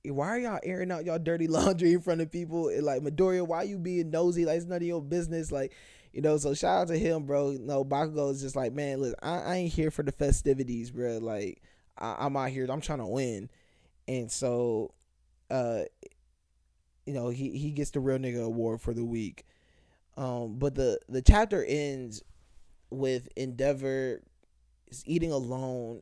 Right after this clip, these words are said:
and he's looking at a picture, and he's like, you know, he apologizes to Toya, who, Toya is the eldest brother of the To-, uh, Todoroki family, and he, you know,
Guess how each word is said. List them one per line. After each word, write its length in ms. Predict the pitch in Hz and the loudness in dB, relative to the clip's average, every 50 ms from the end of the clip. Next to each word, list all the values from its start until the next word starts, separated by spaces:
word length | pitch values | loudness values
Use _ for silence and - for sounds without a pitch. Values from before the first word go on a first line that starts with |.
| - _ - | -16 _ -10
and 180 | 120 123 120 | -8 -8 -6
he's 220 | 123 120 120 117 131 | -6 -6 -4 -2 -4
looking 220 | 151 139 147 143 | -4 -2 -4 -4
at 160 | 139 135 127 | -2 -2 -4
a 40 | 120 | -2
picture, 460 | - - - 120 110 - - 117 113 | 0 0 -2 -2 -2 -6 -8 -8 -8
and 100 | 113 110 | -8 -8
he's 320 | 113 107 107 104 110 123 143 | -10 -12 -12 -12 -12 -12 -12
like, 320 | 113 110 104 87 87 - - | -10 -10 -8 -10 -10 -10 -12
you 60 | 107 | -14
know, 100 | 110 117 | -10 -10
he 100 | 113 101 | -10 -6
apologizes 640 | 101 - - 143 127 123 120 113 120 113 110 98 - | -4 -2 0 2 2 0 0 0 -2 -4 -4 -4 -8
to 80 | - 95 | -10 -12
Toya, 520 | - - 123 113 110 113 113 107 101 117 | -10 -8 -8 -6 -6 -6 -6 -6 -8 -6
who, 320 | - 123 117 113 110 113 - - - _ _ _ _ _ - | -2 0 0 0 0 -4 -6 -12 -18 _ _ _ _ _ -4
Toya 300 | - - 160 165 165 151 - | 2 4 6 8 8 6 6
is 300 | 131 139 131 123 120 120 | 4 2 0 -2 -6 -10
the 160 | 120 104 - - | -12 -10 -6 -2
eldest 420 | 131 139 143 139 139 131 113 110 | 0 2 2 2 2 0 -2 0
brother 420 | 110 120 117 110 104 104 95 92 - - _ _ _ _ _ _ | 0 0 0 0 0 -2 -2 -4 -8 -14 _ _ _ _ _ _
of 340 | - 117 120 117 110 107 104 | 0 2 2 2 0 -2 -4
the 100 | 104 107 104 | -6 -8 -6
To-, 280 | - 127 101 - - | -4 -4 -4 -4 -4
uh, 180 | 120 113 104 92 | -4 -4 -4 -4
Todoroki 460 | - - 131 123 120 113 117 113 113 | -4 -4 -2 -2 -2 -2 -4 -6 -8
family, 440 | - 110 113 107 104 107 110 110 69 | -10 -10 -10 -10 -10 -10 -10 -10 -8
and 520 | 87 120 120 117 117 117 113 107 101 - | -8 -6 -6 -6 -6 -6 -8 -8 -10 -14
he, 840 | - - - - - - 156 165 170 170 170 170 170 170 165 - - _ _ _ _ _ _ | -18 -18 -18 -14 -10 -8 -6 -4 -4 -4 -4 -4 -6 -6 -8 -10 -12 _ _ _ _ _ _
you 120 | - 135 135 | -6 -6 -4
know, 300 | 127 120 117 113 - | -4 -4 -4 -4 -6